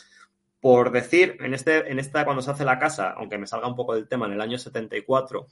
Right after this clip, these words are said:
aparte del sumiller de corps, Medinaceli, que a la muerte de Juan José de Austria será nombrado primer ministro, en, en esa terna de gentiles hombres está, por ejemplo, el conde Oropesa, que sustituirá en el gobierno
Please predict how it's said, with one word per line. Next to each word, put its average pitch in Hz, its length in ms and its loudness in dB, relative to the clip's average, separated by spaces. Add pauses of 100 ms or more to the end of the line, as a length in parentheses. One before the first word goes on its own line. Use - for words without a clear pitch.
(340)
aparte - 340 -8
del 117 60 -4
sumiller 117 300 -4
de 110 120 -4
corps, 123 300 -2
Medinaceli, 101 760 -6 (280)
que 92 300 -4
a 95 80 -8
la 92 80 -8
muerte 113 400 -4
de 110 320 0
Juan - 220 -10
José 104 200 -8
de 110 60 0
Austria 117 260 -4
será 95 220 -10
nombrado 101 320 0
primer 101 220 -6
ministro, 143 500 -2 (800)
en, 113 360 -2
en 120 160 0
esa 151 260 2
terna 151 300 4
de 139 60 4
gentiles 139 480 0
hombres 156 440 -2
está, - 380 2
por 127 140 0
ejemplo, 135 280 -2
el 98 80 0
conde 117 200 -2
Oropesa, 123 420 0
que 92 120 -14
sustituirá 101 640 -4
en 117 60 -2
el 113 100 0
gobierno 113 420 0